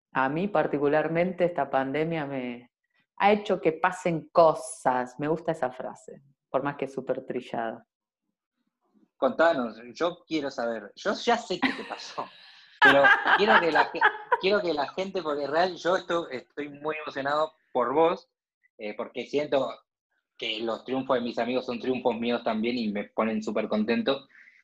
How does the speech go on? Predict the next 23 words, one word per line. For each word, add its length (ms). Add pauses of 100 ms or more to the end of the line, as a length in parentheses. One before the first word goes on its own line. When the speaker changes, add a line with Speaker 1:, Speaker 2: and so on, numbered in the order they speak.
(140)
Speaker 2:
pero 180
quiero 280
que, 520
que 120
los 160
demás 240
también 260
sepan 420
qué, 280
con-, 360
contanos. 480 (1040)
Speaker 1:
Sí, 380
la, 200
lo, 200
lo 200
comparto, 840
me, 200
me 100
da 80
un 100
poco 240
de, 300
de, 560